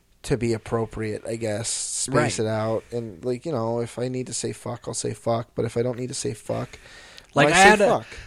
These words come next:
Speaker 2: I had a Game of Thrones joke.
Speaker 1: It's not fucking necessary.
Speaker 2: And I had,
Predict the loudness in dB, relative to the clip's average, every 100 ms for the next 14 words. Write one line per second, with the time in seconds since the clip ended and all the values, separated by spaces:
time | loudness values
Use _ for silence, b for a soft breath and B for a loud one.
0 | B 2 2 4 2 2 2 0 0 0
1 | -2 0 0 0 2 0 0 -2 -4 -6
2 | -6 -6 -8 -12 -12 -2 -2 0 0 0
3 | 2 2 -2